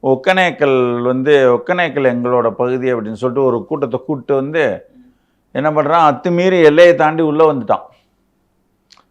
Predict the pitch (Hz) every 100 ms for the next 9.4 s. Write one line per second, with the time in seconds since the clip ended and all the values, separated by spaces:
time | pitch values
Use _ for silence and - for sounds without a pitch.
0 | _ _ _ _ _ 127 160 202 214 180
1 | 165 170 160 135 131 165 185 - _ _
2 | _ 139 170 214 202 170 170 202 190 160
3 | 160 170 185 165 147 135 139 135 139 156
4 | 135 117 147 160 135 143 143 156 160 156
5 | 165 165 - - _ _ _ - 131 165
6 | 185 139 160 151 143 131 160 165 139 123
7 | 127 143 - _ _ _ _ _ 127 120
8 | 160 147 156 160 147 170 170 147 131 123
9 | 107 98 -